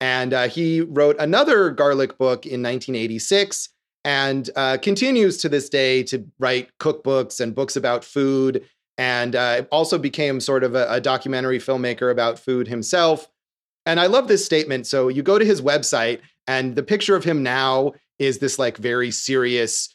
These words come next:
you know, he's obviously a lot older now, and he's got this kind of, like, "I'm a scholar" look on his face. But, uh, he has a, a little, like, bio on his website, and he says, "Garlic seduced me in the nineteen seventies, and I spent a decade promoting a garlic revolution.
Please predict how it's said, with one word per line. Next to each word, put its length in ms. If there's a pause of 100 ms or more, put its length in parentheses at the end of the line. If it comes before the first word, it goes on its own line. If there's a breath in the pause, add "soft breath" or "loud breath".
(160)
you 100
know, 300
he's 320
obviously 380
a 40
lot 140
older 320
now, 360
and 80
he's 140
got 180
this 140
kind 200
of, 160
like, 360
"I'm 200
a 80
scholar" 480
look 240
on 100
his 140
face. 320 (280 soft breath)
But, 260
uh, 220
he 160
has 200
a, 160
a 120
little, 460
like, 260
bio 460
on 220
his 140
website, 540 (200 loud breath)
and 160
he 120
says, 360 (320 loud breath)
"Garlic 420
seduced 680
me 260
in 140
the 80
nineteen 500
seventies, 720 (200 loud breath)
and 120
I 100
spent 360
a 60
decade 640
promoting 440
a 80
garlic 460
revolution. 760